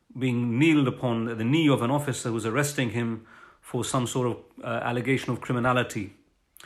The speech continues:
His death on a street has sparked rioting in America and raised this question again. And we are being offered many thoughts and ideas about this.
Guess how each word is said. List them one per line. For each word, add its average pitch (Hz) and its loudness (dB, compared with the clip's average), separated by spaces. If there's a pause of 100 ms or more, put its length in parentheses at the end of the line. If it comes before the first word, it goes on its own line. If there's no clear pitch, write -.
(440)
His 160 4
death 151 4
on 131 2
a 123 2
street 147 -4
has 120 -8
sparked 131 -2
rioting 131 2
in 120 0
America 117 0 (1000)
and 123 2
raised 151 8
this 135 0
question 143 0
again. 117 0 (1000)
And 147 4
we 190 6
are 190 6
being 175 6
offered 180 2 (100)
many 175 4
thoughts 165 2
and 151 6
ideas 143 6
about 139 4
this. - -8